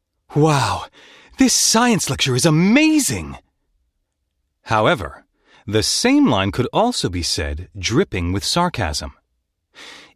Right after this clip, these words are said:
If your instructor is not Stephen Hawking, but someone far less competent, you could whisper the line under your breath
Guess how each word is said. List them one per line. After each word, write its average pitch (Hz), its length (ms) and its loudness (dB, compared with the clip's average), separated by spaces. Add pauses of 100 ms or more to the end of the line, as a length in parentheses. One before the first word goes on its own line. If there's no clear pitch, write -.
(120)
If 254 160 2
your 302 120 4
instructor 180 460 0
is 120 220 -4
not 196 280 0
Stephen 95 340 -2
Hawking, 101 500 -4
but 95 240 -2
someone 90 420 -4
far 92 220 -2
less 78 220 -6
competent, 90 520 -4 (500)
you 170 180 0
could 285 340 0
whisper 120 320 -2
the 98 100 -2
line 87 360 -2
under 139 240 0
your 101 200 0
breath 90 500 -2